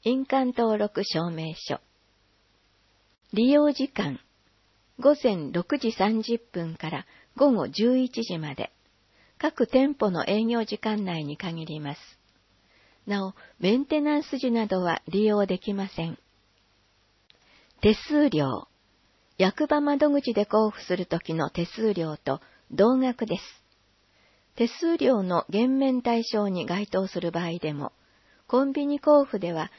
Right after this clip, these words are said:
減免されません。減免を受ける場合は、町役場または連絡所をご利用ください。詳しくは町ホームページをご覧ください。町ホームページ、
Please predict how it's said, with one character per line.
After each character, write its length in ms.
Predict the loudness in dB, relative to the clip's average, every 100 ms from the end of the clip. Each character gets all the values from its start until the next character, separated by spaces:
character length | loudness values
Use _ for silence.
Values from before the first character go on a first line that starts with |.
| _ -2
減 260 | 0 2
免 220 | 0 -2
さ 160 | -2 -2
れ 140 | -2
ま 120 | -2 -4
せ 220 | -6 -6
ん。 80 | -8 _ _ _ _ _ _ _ -4
減 300 | 4 4 4
免 240 | 2 2
を 140 | 0 0
受 200 | 0 0
け 60 |
る 60 | 0
場 160 | -2 -2
合 80 | -6 -6
は、 180 | -6 -8 _ _ _
町 320 | -4 -4 -2
役 300 | -2 -2 -6
場 180 | -4 -4 _ _ -6
ま 140 | -2
た 160 | 0 0
は 180 | 0 -4 -20 _
連 260 | 0 2 2
絡 220 | 0 -2
所 240 | 0 2
を 140 | 2 2
ご 100 | 0
利 120 | 2
用 160 | 0 -2
く 100 | -4
だ 140 | -6
さ 160 | -6 -12
い。 120 | -12 _ _ _ _ _ _ _ _ _ _ _ _ _ _ _ -2
詳 200 | 0 2
し 140 | -2
く 160 | -2 0
は 220 | 0 -2 -2
町 320 | -4 -2 -6
ホ 180 | -2 0
ー 40 |
ム 140 | 0 0
ペ 200 | 0 0
ー 40 |
ジ 180 | 0 -4
を 60 | -2
ご 120 | -2
覧 220 | -2 -4
く 100 | -6
だ 140 | -6
さ 180 | -6 -8
い。 140 | -8 -14 _ _ _ _ _ _ _ _ _ _ _
町 320 | -2 0 -2
ホ 200 | 4 6
ー 20 |
ム 180 | 6 2
ペ 240 | 4 4 4
ー 60 |
ジ、 220 | -2 -10